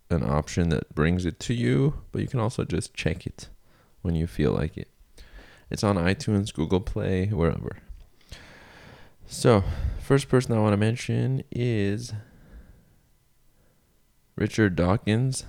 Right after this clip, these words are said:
the scientist. I follow him. He wrote The Selfish Gene, one of my favorite books about what motivates humans and about how we follow our D N A telling us to replicate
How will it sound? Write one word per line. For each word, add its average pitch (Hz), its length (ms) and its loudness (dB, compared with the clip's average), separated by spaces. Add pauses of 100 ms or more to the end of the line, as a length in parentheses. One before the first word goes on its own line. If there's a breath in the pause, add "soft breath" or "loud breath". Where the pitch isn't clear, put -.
the 95 120 2
scientist. 117 840 0
I 110 80 -4
follow 101 360 0
him. 123 240 2
He 123 120 2
wrote 107 240 2
The 104 80 -4
Selfish - 560 -4
Gene, 110 460 0
one 98 160 0
of 92 100 -2
my 87 240 0
favorite 90 420 -2
books - 500 -2 (500 soft breath)
about 87 240 2
what 82 160 2
motivates 85 560 0
humans 104 800 -4 (960 soft breath)
and 80 420 -2
about 87 360 -2
how 73 360 0
we 53 160 0
follow 69 800 0 (960 soft breath)
our - 140 -2
D 87 180 -4
N 85 160 0
A 80 160 0
telling 85 340 0
us 82 300 0
to 73 240 0
replicate 73 880 -2